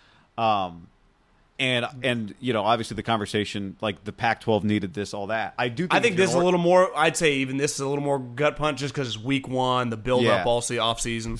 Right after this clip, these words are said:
Speaker 1: But it was the same deal. Like, they were, they had, like, last year, John, don't forget, Jalen Redd's about to score a touchdown that's gonna put the game away. But his foot hits the pylon before the ball crosses the goal line.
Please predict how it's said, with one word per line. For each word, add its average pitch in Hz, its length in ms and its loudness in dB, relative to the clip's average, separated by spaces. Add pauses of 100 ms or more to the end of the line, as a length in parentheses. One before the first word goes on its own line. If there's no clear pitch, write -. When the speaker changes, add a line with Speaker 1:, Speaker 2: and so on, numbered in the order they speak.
Speaker 1:
But 151 160 8
it - 20 6
was 147 120 2
the 139 80 -4
same 160 260 0
deal. 180 180 6
Like, 127 200 2
they 127 100 2
were, 113 240 -2
they 120 220 2
had, 131 260 4
like, 117 240 -2
last 151 400 4
year, 135 100 -2
John, 135 320 4
don't 143 180 0
forget, 139 420 0 (400)
Jalen 165 340 2
Redd's 151 280 6
about 131 260 2
to 101 60 -12
score 147 300 0
a 131 40 0
touchdown 120 520 2
that's 107 120 -4
gonna 113 160 0
put - 260 -2
the 143 80 -2
game 127 240 0
away. 92 400 -4 (440)
But 131 120 4
his 123 100 2
foot 180 300 2
hits 147 180 0
the 139 80 -4
pylon 107 800 2 (200)
before 151 260 2
the 135 80 2
ball 131 240 6
crosses 127 460 2
the 104 80 -6
goal 123 240 4
line. 90 420 -2